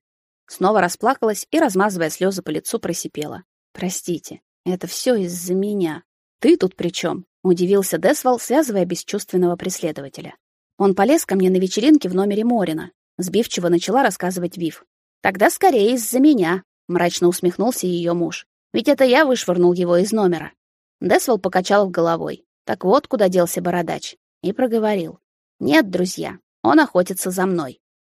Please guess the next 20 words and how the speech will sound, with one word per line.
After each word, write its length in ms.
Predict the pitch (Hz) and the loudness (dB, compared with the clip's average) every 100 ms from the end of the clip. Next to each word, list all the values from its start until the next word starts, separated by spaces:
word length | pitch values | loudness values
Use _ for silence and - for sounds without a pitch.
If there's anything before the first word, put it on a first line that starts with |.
| _ _ | _ _
Согнул 460 | - 220 294 349 240 | -2 2 6 6 4
руку 240 | 349 226 | 4 2
и, 60 | 180 | 2
сжав 300 | 185 240 - | 2 -2 0
кулак, 340 | 185 269 302 | 2 2 2
продемонстрировал 840 | 208 185 180 170 - 190 214 190 | -6 -2 0 0 -2 -2 0 -2
тату. 440 | 185 190 185 156 180 _ _ _ | -2 -4 -6 -12 -14 _ _ _
"Это 220 | - 240 233 | -2 0 2
чёрная 360 | 240 240 220 | 2 2 0
метка 280 | 220 208 196 | 0 -2 -2
пиратов". 520 | 240 220 165 - - _ _ _ _ _ | 0 0 0 -6 -20 _ _ _ _ _
"Реально?" — 760 | 170 175 175 165 185 285 285 185 _ _ | -2 0 2 2 4 6 4 0 _ _
спал 320 | - - 208 | -6 0 0
с 80 | - | 0
лица 300 | 202 - 185 | -6 -2 -2
Кин 280 | - - 349 _ | 2 2 2 _
и 100 | - | -6
покосился 560 | - 196 185 - 180 170 | -4 -2 -2 -2 -2 -2
на 140 | 180 | -2
выход. 380 | 180 170 - _ | -4 -8 -14 _